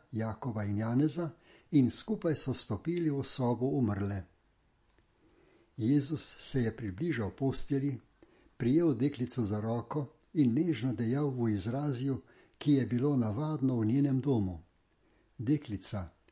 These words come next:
pravim ti, vstani." Negibno dekličino telo se je takoj streslo. Srce je znova utripalo. Usta so se odprla v nasmeh. Oči so se široko odprle kakor po spancu.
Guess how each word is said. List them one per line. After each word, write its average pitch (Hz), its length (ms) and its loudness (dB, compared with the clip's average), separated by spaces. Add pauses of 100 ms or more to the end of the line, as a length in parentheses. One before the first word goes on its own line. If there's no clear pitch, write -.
pravim 139 440 -2
ti, 101 280 -4 (100)
vstani." 101 600 -4 (1200)
Negibno 143 640 2
dekličino 139 600 0
telo 120 380 -2
se 147 160 -2
je 127 120 0
takoj 135 300 -2
streslo. 104 640 -4 (840)
Srce 147 540 0
je 170 200 0
znova 139 400 2
utripalo. 151 720 -2 (1000)
Usta 143 420 2
so 156 180 2
se - 180 -2
odprla 147 540 2
v 135 40 4
nasmeh. 131 460 0 (920)
Oči 143 360 4
so 165 160 0
se - 160 2
široko 147 560 2
odprle 147 520 0
kakor 151 380 -2
po 123 120 -2
spancu. 165 640 0